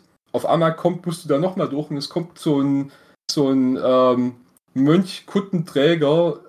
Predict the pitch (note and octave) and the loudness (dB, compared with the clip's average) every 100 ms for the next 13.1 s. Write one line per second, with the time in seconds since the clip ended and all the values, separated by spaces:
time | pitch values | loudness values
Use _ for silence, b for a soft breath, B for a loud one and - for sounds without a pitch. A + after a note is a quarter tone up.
0 | C#3 D3 E3 D#3 E3 G3+ - F3+ G2 E2 | -6 -4 0 -2 2 0 0 -4 -2 -4
1 | F2 - A2+ B2+ C3 B2+ C#3+ C#3+ D#3+ G3+ | -4 -6 -4 0 0 0 -6 -2 -2 -2
2 | - D#3+ D3 - F3+ F#3 F3+ F3 E3 D#3 | -4 -2 -2 -2 -2 0 -2 -2 -2 0
3 | D#3+ F#3 F3+ G3 E3 D3 - F3+ F#3+ - | 0 0 0 0 0 -4 -2 -2 0 -2
4 | E3 - D3 E3+ E3+ D#3 D#3 D#3 D3 C#3+ | -4 -4 -4 -2 -2 -2 -4 0 0 0
5 | - D3+ E3 - G2 - F2 E2+ B B | -4 -8 -8 -10 -14 -10 -10 -10 B B
6 | B B A2+ - E3 - - - B2+ C3+ | B B -8 0 -2 -2 -18 -2 0 2
7 | D3+ F#3 E3+ A#2+ D3+ D3 - E3 G3+ C#3+ | 2 0 0 0 -2 -4 0 2 2 2
8 | F3+ - _ _ - C3 C3 C3 F#3 D#3+ | -2 -2 _ _ -2 -2 0 0 0 0
9 | - _ _ B2 C3 C3+ D3+ E3 F3 D#3 | -6 _ _ -2 0 -2 -4 -2 0 0
10 | D3 C#3+ b b _ _ _ C3+ C3+ C3 | 0 -6 b b _ _ _ 4 6 6
11 | C3 B2+ - - C#3 C3 C3 A2 - C#3 | 4 0 -4 -4 -4 0 0 0 -4 -4
12 | C#3+ C#3+ C#3+ B2+ D3 G3+ F#3 G2+ G2+ D#3 | -4 -4 -4 -2 0 -2 -2 2 2 2
13 | G3+ | -2